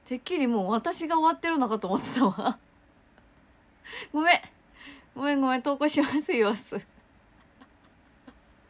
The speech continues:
あ、そういうことか。ごめん、勘違いしてた。ごめん。<laughs> ごめんね。理解、理解。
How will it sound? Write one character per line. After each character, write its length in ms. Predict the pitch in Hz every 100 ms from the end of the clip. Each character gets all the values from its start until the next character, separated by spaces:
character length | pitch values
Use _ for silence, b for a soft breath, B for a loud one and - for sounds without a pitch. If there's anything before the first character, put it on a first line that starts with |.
| - 571 571 508 B
あ、 180 | 277 285
そ 140 | 339
う 20 |
い 40 | 508
う 20 |
こ 160 | 554 605
と 140 | 605
か。 160 | 571 202
ご 140 | 190
め 160 | 208 247
ん、 80 | 180
勘 160 | 196
違 20 | 226
い 40 | - 262 165
し 80 | 196
て 120 | - -
た。 80 | - - _ _ _ _ _ _ _ - - - - B B B B _ _ _ -
ご 160 | 208 240
め 140 | 226
ん。 320 | 220 208 233
<laughs> 160 | 226 269 _ _ _ _ _ _ _ 311 330 320 302 262 _
ご 60 | 208
め 80 | 208
ん 300 | 208 214 220
ね。 60 | 226 _ _ _ _ _ _ _ _ _ _ _ _ _ _ _ _ _ _ _ _ _ _ _ _ _ _ _ _ _ - _ _ _ -
理 80 |
解、 180 | 220 220
理 80 | 220
解。 160 | -